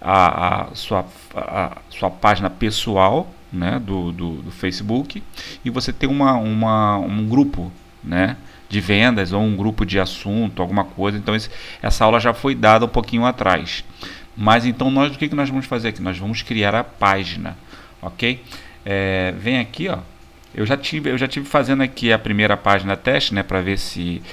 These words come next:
é, o meu Facebook, porque eu usava o Facebook Lite, o Facebook Lite ele tem muito menos opções. Então esse Facebook aqui é mais completo, né, que é o completão mesmo.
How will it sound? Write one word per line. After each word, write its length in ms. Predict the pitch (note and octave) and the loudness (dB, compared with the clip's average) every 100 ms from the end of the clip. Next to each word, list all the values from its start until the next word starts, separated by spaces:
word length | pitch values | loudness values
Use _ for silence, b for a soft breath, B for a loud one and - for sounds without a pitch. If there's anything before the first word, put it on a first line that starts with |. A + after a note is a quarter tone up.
| B B - | B B -2
é, 220 | F#2+ F2+ | 2 2
o 260 | F2 G2+ | 2 0
meu 280 | F#2+ G2 A#2+ | 0 2 2
Facebook, 640 | A2+ G#2+ - G2 G#2+ A2 - | 2 -2 -2 -2 -2 -2 -6
porque 160 | - | -2
eu 60 | G#2+ | 0
usava 280 | G2 G#2+ G2 | 2 2 2
o 40 | |
Facebook 480 | G2 F#2+ G2+ F#2+ - | -2 -6 -4 -8 -4
Lite, 580 | F#2+ G#2 A#2 - - - - | 4 6 6 2 -6 -8 -10
o 60 | C3 | -4
Facebook 500 | C#3 - A#2 B2 A2+ | -2 -2 -4 -4 2
Lite 220 | A2 A2 | 2 2
ele 80 | A#2+ | -4
tem 140 | B2 | -2
muito 260 | A2+ B2+ - | 0 -2 -2
menos 240 | C3 C3 | -2 -2
opções. 580 | C3+ C3+ - G#2 D#2+ - - B B B - | -6 -6 -4 -4 -4 -8 -14 B B B -10
Então 380 | F#2 - G#2 A#2 | -10 -4 0 0
esse 160 | - | -2
Facebook 400 | A2+ G#2+ G2+ F#2+ | -6 -6 -8 -12
aqui 120 | F2+ | -8
é 40 | G2+ | -6
mais 180 | G2+ - | -4 -4
completo, 560 | A2+ A2+ E2+ - - | -6 -6 -8 -10 -10
né, 160 | - F2 | -12 -12
que 80 | - | -10
é 40 | |
o 60 | F#2 | -10
completão 600 | - G2 F2 F#2 - F#2+ | -6 -6 -2 -4 -2 -2
mesmo. 440 | F2+ E2+ E2 - | 0 -2 -4 -12